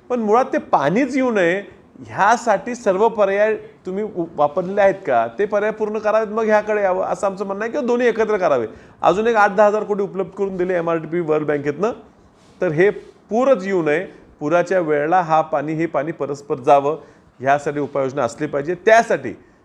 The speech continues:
सेंट्रल वॉटर कमिशनची अडथळा येऊ शकतो असं काही जानकरांचं म्हणणं आहे, माझं तसं नाही. पुराचं, अ, अ, अ, विषय घेऊन वाटप झालेलं नसते. ज्यावेळी लवाद पाण्याचं वाटप करते त्यावेळी सरासरी पावसाच्या पासष्ट ते पंच्याहत्तर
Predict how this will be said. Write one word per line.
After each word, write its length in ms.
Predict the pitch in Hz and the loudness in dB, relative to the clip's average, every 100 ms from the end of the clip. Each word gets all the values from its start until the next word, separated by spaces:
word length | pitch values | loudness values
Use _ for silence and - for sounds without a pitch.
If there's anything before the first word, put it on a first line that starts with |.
| _ - | _ -6
सेंट्रल 280 | 143 160 | -6 -4
वॉटर 240 | 180 156 170 | 0 0 0
कमिशनची 560 | 156 156 147 165 160 | -4 -4 -4 -6 -2
अडथळा 420 | 175 135 - 160 151 | 0 0 0 0 0
येऊ 200 | 147 160 | 0 -2
शकतो 420 | 160 - - 160 | -4 -8 -6 -2
असं 200 | 135 165 | -2 -2
काही 260 | 151 143 147 139 | 0 0 0 -4
जानकरांचं 520 | 127 127 139 135 131 | -4 -4 -4 -6 -6
म्हणणं 280 | 139 120 127 | -8 -4 0
आहे, 280 | 135 123 180 185 - - | 0 2 -2 -4 -20 -14
माझं 320 | 123 127 127 143 | -4 -2 -2 -4
तसं 380 | 123 - 127 113 | -6 -4 -4 0
नाही. 420 | 110 101 143 196 202 - _ _ _ _ | 0 0 -2 -4 -6 -18 _ _ _ _
पुराचं, 840 | 139 135 175 175 175 185 190 202 | -4 4 4 4 -2 -2 0 -2
अ, 240 | 208 - 151 139 135 135 - - | -4 -4 -2 -2 -2 -8 -12 -10
अ, 100 | - - - - 123 | -10 -10 -14 -8 -2
अ, 160 | 117 | -2
विषय 360 | 113 120 - 170 | -2 -4 0 0
घेऊन 240 | 139 175 | 2 -2
वाटप 360 | 185 131 - 139 | 2 0 0 -4
झालेलं 400 | 117 117 123 123 | -4 -4 -2 -2
नसते. 360 | 104 - 98 | -4 -8 -10
ज्यावेळी 340 | 87 123 147 151 | -6 -2 0 0
लवाद 260 | 131 151 | 2 2
पाण्याचं 400 | 156 147 127 143 | 2 -4 -4 -4
वाटप 320 | 151 123 147 - | -4 -4 -6 -6
करते 380 | 131 - 147 165 - - _ _ | -6 -4 -6 -6 -12 -20 _ _
त्यावेळी 140 | 156 170 | -4 -4
सरासरी 640 | - 156 170 190 202 214 | 0 4 4 2 0 0
पावसाच्या 560 | 247 208 175 175 156 180 | 2 0 2 -2 -2 -4
पासष्ट 500 | 180 151 - 190 175 | 0 -2 0 -6 -4
ते 80 | 208 | -4
पंच्याहत्तर 520 | 196 170 196 196 | -4 -4 -4 -2